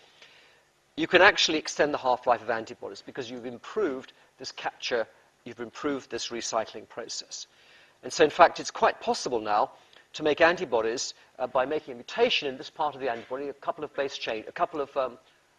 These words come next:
uh, amino acid changes. You can make antibodies that will, um, have a longer serum half-life. And MedImmune claim to have antibodies that now last two months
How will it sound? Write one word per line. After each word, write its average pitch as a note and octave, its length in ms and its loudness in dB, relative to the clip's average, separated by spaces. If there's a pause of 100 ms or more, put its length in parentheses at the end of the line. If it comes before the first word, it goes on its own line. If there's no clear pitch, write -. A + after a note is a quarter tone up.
(220)
uh, A#2 100 -2 (120)
amino C3 300 2
acid C3+ 240 -2
changes. D3+ 540 0 (300)
You F#3 100 -2
can G3 120 6
make F3 140 8
antibodies C3+ 640 4 (320)
that D3 160 2
will, D3 360 6 (1200)
um, C#3+ 140 2
have C#3 140 6
a C#3 40 8
longer C3+ 240 2
serum A#2+ 280 -2
half-life. G#2+ 520 -4
And A#2+ 140 -4
MedImmune D#3 400 2
claim C3+ 260 0
to B2+ 60 -8
have A#2+ 60 0
antibodies B2 440 0
that B2 80 -10
now A#2+ 100 0
last B2 220 0
two A#3+ 180 0
months G#2+ 400 -6